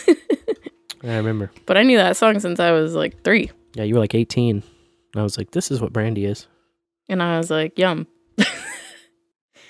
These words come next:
Speaker 1: And now
Speaker 2: Warms
Speaker 1: we're
Speaker 2: the belly.
Speaker 1: Yeah. Now we shall enjoy it with some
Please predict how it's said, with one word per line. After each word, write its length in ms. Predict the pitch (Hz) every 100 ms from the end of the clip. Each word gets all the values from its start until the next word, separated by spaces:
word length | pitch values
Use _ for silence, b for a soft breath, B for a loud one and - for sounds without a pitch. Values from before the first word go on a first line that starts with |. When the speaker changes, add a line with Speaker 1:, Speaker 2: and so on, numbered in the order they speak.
| B B
Speaker 1:
And 80 | 123
now 80 | 139 185
Speaker 2:
Warms 80 | 190
Speaker 1:
we're 60 | 175
Speaker 2:
the 80 | 113
belly. 360 | 101 87 87 B B B _
Speaker 1:
Yeah. 320 | 254 226 156 - _ _ _ _ _
Now 220 | 180 165
we 200 | 165 165 - _
shall 280 | - 170 165
enjoy 360 | 160 165 160
it 200 | 240 311 -
with 160 | 208
some 180 | - 262